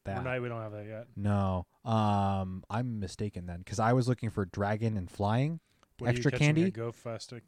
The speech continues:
Speaker 1: flying?
Speaker 2: Um, Tropius.
Speaker 1: Oh.
Speaker 2: I need Tropius candy. I mean, I have plenty of rare candy, so realistically, it doesn't matter.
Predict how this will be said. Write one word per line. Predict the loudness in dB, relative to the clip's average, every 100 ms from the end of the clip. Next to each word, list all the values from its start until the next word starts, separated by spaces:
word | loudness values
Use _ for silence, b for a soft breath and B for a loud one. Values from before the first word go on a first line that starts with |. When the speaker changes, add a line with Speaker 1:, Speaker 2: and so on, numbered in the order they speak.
| -8
Speaker 1:
flying? | -2 0 0 -2 -4
Speaker 2:
Um, | -8 -12 _ _ _ _ _ _ _ _ -6
Tropius. | 4 6 4 -2 -14 _ _ _ _ -20 _ _ _ b b -10
Speaker 1:
Oh. | -10 -10 -12 -14 -6
Speaker 2:
I | -2
need | 0
Tropius | 2 2 2
candy. | 0 -4 -6 -8 8
I | 10
mean, | 10
I | 8
have | 6 6
plenty | 4 6
of | 4
rare | 4
candy, | 2 -2 -2
so | 0
realistically, | 2 2 2 0 0
it | 0
doesn't | -2 -4
matter. | -8 -12